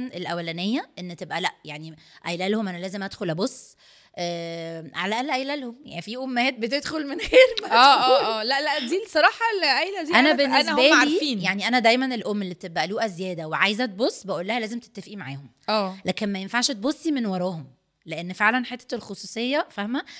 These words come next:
Speaker 1: فعشان كده بقول لك هو mix of الاتنين.
Speaker 2: أيوه.
Speaker 1: فدي صح في حاجات ودي صح في حاجات، بس الفكرة إن أنا بقى اللي عامل البالانس بتاعي، اللي أبقى أنا مرتاحة له وولادي أوكي معاه.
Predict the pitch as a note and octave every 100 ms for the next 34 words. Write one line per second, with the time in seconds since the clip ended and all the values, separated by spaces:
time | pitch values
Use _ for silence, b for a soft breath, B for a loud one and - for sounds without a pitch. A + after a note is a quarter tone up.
0 | B F#3+ G3 A3 B3 C4 E4 B B -
1 | A3 A3+ A#3 C#4+ - - G#3 A#3+ C#4 -
2 | - - G#3 F#3+ G3+ G#3 F3+ C#3+ F#3+ F#3+
3 | F#3+ F#3+ F#3 b b b - F#3+ F#3 -
4 | F3+ A#3 C#4+ D4 D#4 - G#3 B3+ - G#3+
5 | G#3+ A#3+ - B3+ - D#3+ F3 - E3 -
6 | G3 F#3 A#3+ A#3+ D4+ A#3+ B3+ C4+ C#4 C#4+
7 | A#3 C4+ C4+ F#3 G#3+ C4+ C4+ D#3+ - A3
8 | C4 F4 _ F3+ F#3 E3+ F3+ B3+ C#4+ G#3
9 | F#3+ F3+ A3+ C4+ B4 b b b F#3 F#3+
10 | G3+ A#3 C#4 F#3 G3+ G#3+ F3 D3+